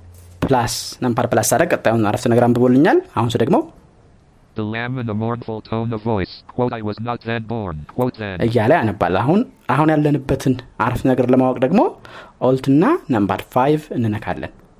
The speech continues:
Speaker 2: The lamb in a mournful tone of voice. Quote, "I was not then born." Quote, "Then."
Speaker 1: ከዚህ ውጭ ደግሞ መስመራችን ላይ አሁን ያለንበት ቦታ ድረስ ያለችውን ለማስነበብ የተወሰነ ክፍል ጽፈን
Speaker 2: Lamb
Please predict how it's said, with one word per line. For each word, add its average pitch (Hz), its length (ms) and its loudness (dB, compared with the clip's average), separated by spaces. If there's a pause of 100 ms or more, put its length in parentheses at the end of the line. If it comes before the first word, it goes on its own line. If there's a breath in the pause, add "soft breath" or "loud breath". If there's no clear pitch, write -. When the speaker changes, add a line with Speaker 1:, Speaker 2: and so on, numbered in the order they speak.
(220)
Speaker 2:
The 107 120 -6
lamb 117 300 -6
in 120 120 -6
a 104 80 -4
mournful 113 460 -6
tone 113 280 -4
of 110 140 -6
voice. 107 300 -2 (140)
Quote, 123 260 -2
"I 113 100 -10
was 104 160 -6
not 117 220 -6
then 117 240 -6
born." 104 320 -6 (120)
Quote, 123 260 -4
"Then." 95 280 -8 (400)
Speaker 1:
ከዚህ 127 260 -2
ውጭ 131 160 -2
ደግሞ 139 240 4 (420)
መስመራችን 143 680 0
ላይ 143 220 4 (460)
አሁን 151 280 2
ያለንበት 143 640 0 (140)
ቦታ 135 300 2
ድረስ 127 240 -2
ያለችውን 123 480 0
ለማስነበብ 120 500 2
የተወሰነ 123 440 0
ክፍል 113 240 -6
ጽፈን 127 300 0 (920)
Speaker 2:
Lamb 107 380 -6